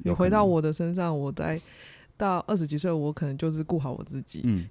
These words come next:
Speaker 2: 可到了三十岁，我可能结婚了，
Speaker 1: 嗯。
Speaker 2: 然后我生了小孩了，然后我的工作有一些历练了，我可能升了主管了，
Speaker 1: 嗯。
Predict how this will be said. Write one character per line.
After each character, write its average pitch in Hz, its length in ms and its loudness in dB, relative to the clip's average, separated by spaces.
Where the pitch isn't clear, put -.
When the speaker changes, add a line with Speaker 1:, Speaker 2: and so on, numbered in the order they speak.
Speaker 2:
可 165 100 -4
到 175 140 0
了 170 60 0
三 170 140 0
十 156 100 -2
岁， 156 160 -2
我 151 120 -2
可 156 120 -6
能 135 160 -4
结 131 180 -6
婚 143 240 -4
了， 139 220 -4
Speaker 1:
嗯。 101 240 4
Speaker 2:
然 147 180 -6
后 147 340 -4
我 143 80 -6
生 160 160 -4
了 151 80 -4
小 135 220 -8
孩 110 260 -8
了， 76 300 -8
然 143 80 -6
后 151 140 -4
我 143 100 -6
的 143 80 -4
工 196 160 0
作 202 140 2
有 151 80 0
一 - 20 -2
些 165 160 -6
历 175 200 -2
练 165 200 -2
了， 135 100 -4
我 143 180 -2
可 147 140 -4
能 135 100 -4
升 151 200 -4
了 147 80 -2
主 131 240 -8
管 - 280 -6
了， 92 120 -6
Speaker 1:
嗯。 92 160 0